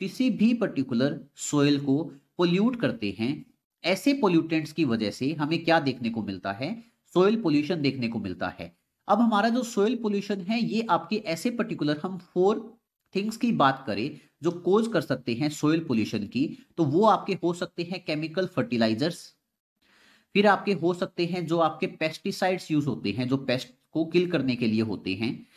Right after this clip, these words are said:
फिर अगर हम बात कर सकते हैं आपका जो अर्बन वेस्ट होता है, जैसे आपके जो प्लास्टिक्स वगैरह होते हैं। फिर अगर हम बात करते हैं आपका जो बायोमेडिकल वेस्ट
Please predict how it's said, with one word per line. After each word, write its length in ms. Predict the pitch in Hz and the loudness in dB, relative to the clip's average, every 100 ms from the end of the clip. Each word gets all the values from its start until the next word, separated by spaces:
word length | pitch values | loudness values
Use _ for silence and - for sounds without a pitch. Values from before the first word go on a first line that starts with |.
| - _ - | -20 _ 0
फिर 120 | 214 | 2
अगर 140 | 226 240 | 2 2
हम 120 | 175 | 4
बात 220 | 156 175 185 | 4 2 -2
कर 60 | |
सकते 320 | 170 170 - | -6 -8 -8
हैं 140 | 165 190 | -6 -2
आपका 340 | 156 131 160 | -2 0 -4
जो 120 | 160 | -2
अर्बन 500 | - 147 147 190 202 | 0 0 0 -2 -2
वेस्ट 340 | 123 156 151 - | 2 0 0 -8
होता 240 | 113 95 | -6 -4
है, 260 | 90 90 90 _ _ _ - | -4 -8 -10 _ _ _ -4
जैसे 260 | 123 123 156 | -4 2 4
आपके 380 | 123 - 147 - - _ - | 4 2 -4 -4 -10 _ -4
जो 100 | 135 | -2
प्लास्टिक्स 680 | 143 139 131 131 170 156 - | 0 2 2 2 -6 -6 -4
वगैरह 200 | 139 143 | 0 2
होते 300 | 143 135 143 | 2 -2 -4
हैं। 240 | 139 160 - _ _ | -4 -8 -10 _ _
फिर 120 | 214 233 | 0 2
अगर 140 | 170 | 4
हम 120 | 240 | 4
बात 260 | 156 170 - | 4 4 2
करते 220 | 175 - | -6 -6
हैं 180 | 156 190 | -6 -2
आपका 260 | 170 - 175 | -2 -2 -4
जो 160 | 190 | -4
बायोमेडिकल 880 | 147 113 127 185 190 151 139 143 147 | -4 2 2 2 0 0 0 0 0
वेस्ट 340 | 123 127 - | 0 -2 -6